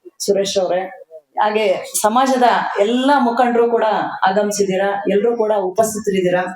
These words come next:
ಹೆಸರೇಳಲಿಲ್ಲ ಅಂತ, ಆ, ತಾವು ಅನ್ಯತಾ ಭಾವಿಸಬಾರ್ದು. ಹಾಗೂ ಕುರುಬರಪೇಟೆಯ ಎಲ್ಲ ನನ್ನ ಅಕ್ಕಂದಿರು, ತಂಗಿಯಂದಿರು, ತಾಯಂದಿರು, ಅಣ್ಣ ತಮ್ಮಂದಿರು ಎಲ್ಲರೂ ಕೂಡ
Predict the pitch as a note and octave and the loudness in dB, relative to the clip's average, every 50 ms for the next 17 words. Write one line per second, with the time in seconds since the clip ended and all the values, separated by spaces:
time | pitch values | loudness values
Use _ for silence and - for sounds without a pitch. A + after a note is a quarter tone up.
0 | - _ - - - - - G3+ G3 - A#3 A#3+ B3 A#3+ A3+ A3 A3 A3 G#3+ G3+ | -14 _ -20 -20 -6 -2 0 0 2 2 2 2 4 2 2 0 2 2 0 0
1 | G3+ G3+ G3+ A3 G#3+ G3 F3+ E3 D#3+ D#3+ D#3+ - - - _ _ - - E2 E2+ | 0 0 2 2 2 2 0 -2 -4 -6 -10 -14 -18 -20 _ _ -8 -6 -4 -2
2 | E2+ - - - - - - F#3+ G3 G#3 G3+ G3+ G3 F#3+ G3+ A3+ A#3+ A#3+ B3 A3 | -2 -2 -4 -4 -4 -2 0 2 2 2 2 2 0 2 2 2 2 4 4 4
3 | G3+ G3+ G3 G3 G#3 G#3 - - F#3+ F#3 E3+ E3 - F#3+ F#3+ - _ _ _ _ | 4 4 2 2 2 0 0 2 2 2 4 4 2 2 2 -2 _ _ _ _
4 | _ _ _ _ _ - G3 G#3+ G3+ G#3+ G#3 F3+ F3+ F3 F3+ A#3 A#3 A#3+ B3 B3+ | _ _ _ _ _ -2 0 2 2 2 2 2 2 2 2 2 2 4 2 2
5 | B3 C4 B3+ A#3+ B3 A#3 A3 G#3+ F#3 F3+ F3 - - G3+ G#3 G#3+ B3 C4 C4+ C#4 | 2 2 2 2 2 2 4 2 2 2 0 -2 0 0 0 2 2 0 2 2
6 | C4+ A3+ - - - - - - - - - - G#3 G#3+ A3 G#3+ G3+ G3 F3+ - | 2 2 0 -2 -4 -8 -14 -18 -20 -16 -8 -6 -4 -2 0 0 0 0 -2 -4
7 | - - - - - G3 G3 G#3 A3+ A3+ A3+ G#3 G#3 G3+ G#3 G3+ G3+ G3 G3 G3+ | -6 -10 -12 -10 -10 -10 -2 0 0 2 2 2 2 2 2 0 2 0 0 0
8 | G#3 A3+ A3 G#3+ G#3 F#3+ F#3+ F#3+ F#3+ F#3 F3+ F3+ - - - G3 G3+ G#3 A3 A3 | 0 0 0 0 0 0 0 2 2 2 2 0 0 0 0 0 2 0 0 2
9 | G3+ G#3 G3 F#3+ F#3 F#3 F#3 F#3 - - - - - F#3 G#3 A3 A#3+ A#3 G#3+ - | 2 2 2 2 2 2 2 0 -2 -6 -10 -4 -2 0 0 2 2 0 0 0
10 | G3+ G3+ G#3 G#3 G#3 G#3 G3+ F#3+ F#3+ F#3 F3+ F3+ F3+ D#3+ - - _ - F#3+ F#3+ | -2 -2 -2 0 0 0 0 2 2 2 0 0 -2 -6 -10 -12 _ -4 -2 -2
11 | G#3 A#3 B3 C4 C4+ C#4+ C#4 C#4 B3+ B3 A#3 | 0 0 0 2 2 2 0 2 2 2 4